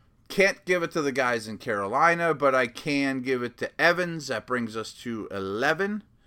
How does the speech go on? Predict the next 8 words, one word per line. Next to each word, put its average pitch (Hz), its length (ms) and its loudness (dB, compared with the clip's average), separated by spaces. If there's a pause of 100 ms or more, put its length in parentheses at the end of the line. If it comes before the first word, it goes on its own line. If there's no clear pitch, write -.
(1400)
Tampa, 175 580 4
Carolina, 151 680 2
Atlanta, 170 520 8
Julio, 175 760 8
obviously, 139 840 4
he's 120 220 -4
the 104 80 -12
definition. 151 840 -2